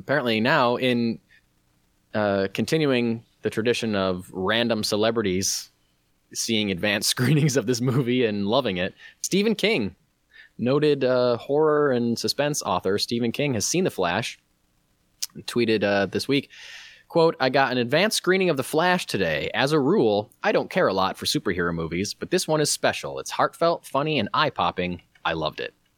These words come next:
So I guess that's a pretty rave review from Stephen King, considering he claims to not care about, uh, superhero movies and liked it enough to tweet about it. Um,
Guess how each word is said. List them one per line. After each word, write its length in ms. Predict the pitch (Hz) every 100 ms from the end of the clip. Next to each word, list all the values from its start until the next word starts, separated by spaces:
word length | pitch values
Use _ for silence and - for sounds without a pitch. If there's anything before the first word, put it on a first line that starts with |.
| _ _ _ _ _ _
So 460 | - 90 82 78 - _ _ _
I 60 | 92
guess 120 | 117
that's 120 | 143
a 40 | 98
pretty 260 | - 110 98
rave 260 | 107 107
review 280 | 98 98 117
from 220 | - 98
Stephen 280 | 92 113 107
King, 220 | - 151 139
considering 600 | 101 - 107 104 101 95
he 340 | 98 98 92 _ _ _ _ _ -
claims 300 | 113 107 98
to 60 |
not 180 | 104 95
care 140 | - 101
about, 300 | 104 101 - _ -
uh, 220 | 95 95
superhero 340 | - 160 131
movies 380 | 107 110 139 -
and 460 | 98 98 98 98 98
liked 180 | 98
it 80 | 98
enough 180 | 104 101
to 80 | -
tweet 180 | 165 180
about 220 | 117 135
it. 100 | - _ - - - - -
Um, 560 | 104 104 104 101 98